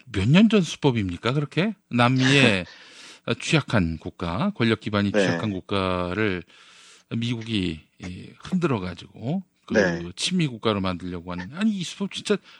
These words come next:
Speaker 1: 고전적인 수법 아닙니까?
Speaker 2: 네, 아주 유구한 전통입니다.
Speaker 1: 이 유구하다라고
Speaker 2: 네.
Speaker 1: 굉장히 미워하셨는데
Speaker 2: <laughs>
Speaker 1: 정말 이건 뭐,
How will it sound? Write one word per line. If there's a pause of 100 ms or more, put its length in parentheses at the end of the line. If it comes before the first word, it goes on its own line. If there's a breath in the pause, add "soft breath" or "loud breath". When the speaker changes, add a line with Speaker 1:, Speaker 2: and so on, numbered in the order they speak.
Speaker 1:
고전적인
수법
아닙니까?
Speaker 2:
네,
아주
유구한
전통입니다.
Speaker 1:
이
유구하다라고
Speaker 2:
네.
Speaker 1:
굉장히
미워하셨는데
Speaker 2:
<laughs>
Speaker 1:
정말
이건
뭐,